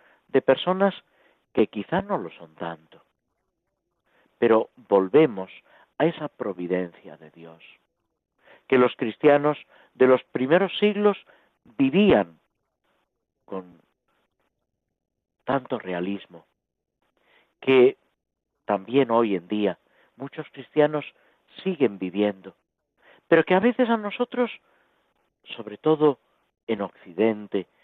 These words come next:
cuando disponemos de tantas cosas, de tantas comodidades, a veces se nos olvida. Y buscamos un seguro para el coche, un seguro para el televisor, un seguro para la lavadora,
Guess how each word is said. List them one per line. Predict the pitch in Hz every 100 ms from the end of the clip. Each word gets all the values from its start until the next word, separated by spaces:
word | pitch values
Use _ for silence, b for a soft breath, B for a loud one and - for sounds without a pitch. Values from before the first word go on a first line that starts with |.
| _ _
cuando | 123 117 117
disponemos | 110 117 - 117 151 151
de | 135
tantas | - 165 165 143 -
cosas, | 135 127 120 110 b b b -
de | 127
tantas | 180 185 196 -
comodidades, | 156 127 98 87 92 104 92 90 - _ _ _ _ _ -
a |
veces | 107 127 - 98
se | 90
nos | 80 78
olvida. | 80 78 85 82 78 _ _ _ b b b _
Y |
buscamos | 127 117 - 147 151 156 - _ _ _
un | 123
seguro | - 117 131 139
para | 143 117
el | 92
coche, | 104 104 -
un | 104
seguro | 120 117 127
para | 131 127
el | 113
televisor, | - 95 90 87 - 117 107 b b _
un | 131
seguro | 131 127 139
para | 139 139
la | 120
lavadora, | 104 95 92 110 123 107